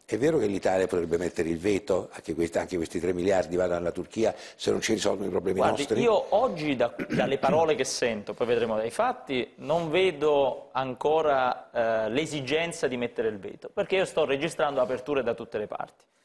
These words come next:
Speaker 2: Ma devono sapere, come è stato al tavolo del G sette in Canada, che l'Italia non si accoda più. Cioè l'Italia non è più quel paese in cui si dice: "Vabbè, fanno un po' di caciara, ma poi riusciamo sempre a farli stare zitti." È finita quell'epoca lì.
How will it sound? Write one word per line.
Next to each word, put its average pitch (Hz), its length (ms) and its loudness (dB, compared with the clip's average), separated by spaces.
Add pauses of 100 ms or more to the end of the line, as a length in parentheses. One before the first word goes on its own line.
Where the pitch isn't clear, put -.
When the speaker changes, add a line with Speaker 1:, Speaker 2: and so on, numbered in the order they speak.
(280)
Speaker 2:
Ma 127 140 -2
devono 180 340 2
sapere, 127 440 0
come 110 160 -4
è 117 60 -2
stato 156 260 0
al 120 140 -2
tavolo 156 320 2
del 113 160 -2
G 104 100 -8
sette 131 400 -2
in 110 140 -8
Canada, 120 640 -4 (300)
che - 140 0
l'Italia 170 480 2
non 139 160 -2
si - 100 -4
accoda 127 320 0
più. - 220 -14 (380)
Cioè 131 160 2
l'Italia 156 400 0
non 196 140 2
è 208 80 4
più 165 220 -2
quel 123 160 0
paese 135 380 2
in 120 160 -2
cui 151 100 -4
si 147 100 -6
dice: 135 220 -2
"Vabbè, 180 300 0
fanno 170 260 -2
un 165 100 -4
po' 196 160 2
di 165 80 -8
caciara, 160 460 2
ma 139 120 2
poi 156 320 4 (280)
riusciamo 139 440 0
sempre 139 640 2 (280)
a 117 200 2
farli 123 300 0
stare 113 360 0
zitti." 98 300 -6
È - 140 2
finita 185 440 2
quell'epoca 113 460 2
lì. 95 160 -8